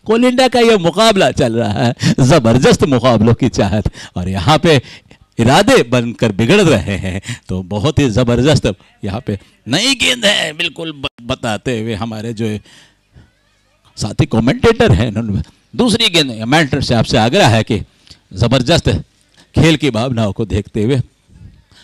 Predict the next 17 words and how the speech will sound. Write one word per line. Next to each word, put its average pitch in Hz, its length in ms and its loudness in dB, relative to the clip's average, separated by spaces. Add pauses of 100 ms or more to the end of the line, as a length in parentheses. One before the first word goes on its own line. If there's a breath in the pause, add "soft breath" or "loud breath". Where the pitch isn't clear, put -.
(120)
और 123 100 2
कमजोर 170 420 2
दिल 233 220 4
वाले 226 220 4
दर्शक 196 400 2
इस - 160 2
मैच 190 280 2
को 240 120 2
ना 151 180 2
देखें 107 360 -2 (280 loud breath)
क्योंकि 120 260 0
हार्ट 175 300 2
अटैक 165 300 2
आ 113 100 0
सकता 104 360 -4
है 90 220 -8
आपको 95 340 -8